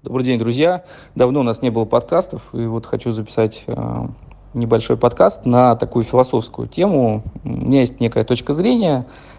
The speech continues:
на этот вопрос. Может быть, кто-то со мной там не согласится, но мне кажется, будет, э, мне кажется, всем интересно обсудить эту точку зрения и, ну, по крайней мере, услышать, что она есть. Я называю эту концепцию, а это концепция,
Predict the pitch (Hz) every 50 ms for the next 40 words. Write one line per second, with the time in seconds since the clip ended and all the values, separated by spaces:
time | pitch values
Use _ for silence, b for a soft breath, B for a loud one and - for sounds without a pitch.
0 | B - 127 123 120 127 120 120 117 123 120 131 123 113 110 110 - - - 131
1 | - 165 156 139 123 - - - 127 120 123 - - - - - 113 110 110 113
2 | 110 107 104 104 - - 110 117 120 120 117 - 113 123 135 139 160 - 131 -
3 | - - 139 135 180 151 143 139 - 151 135 - - 117 113 117 123 123 117 113
4 | - - - 113 113 113 113 110 - 110 110 - 127 - - 127 123 117 110 -
5 | 110 113 113 113 - 110 107 104 104 104 B B B B B B B B B B
6 | - 117 - - 135 127 123 160 160 - 135 - 117 - 120 110 - - 110 110
7 | 113 110 110 107 104 104 107 107 113 113 113 113 110 110 110 107 107 107 107 -
8 | 113 - - - 156 165 147 - 117 - - 117 113 110 107 107 104 107 107 104
9 | - - 135 - - 120 - - - - - - - 113 113 - - - - 107
10 | 113 113 117 117 113 - - - - - - - B B B B B B B B
11 | B B B - - 143 180 190 147 135 151 151 139 135 143 - 143 139 - -
12 | 127 120 - - 120 117 107 110 120 123 - - - 117 123 - - 110 104 -
13 | - - - - -